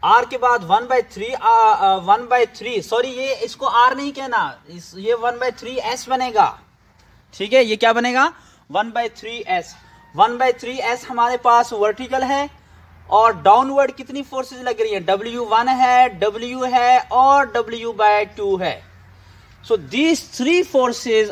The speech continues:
are downward। उसके बाद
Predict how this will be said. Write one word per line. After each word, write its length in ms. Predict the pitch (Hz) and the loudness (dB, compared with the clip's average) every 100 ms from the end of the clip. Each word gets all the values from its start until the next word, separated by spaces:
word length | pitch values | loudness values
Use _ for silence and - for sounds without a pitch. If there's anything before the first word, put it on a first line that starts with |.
| - | 0
are 380 | 202 202 190 165 | 2 2 0 2
downward। 520 | 185 185 185 190 147 - _ _ _ _ _ _ _ - | 2 2 2 2 2 -2 _ _ _ _ _ _ _ -8
उसके 320 | 240 240 277 | -6 -2 0
बाद 340 | 254 220 135 | 4 6 4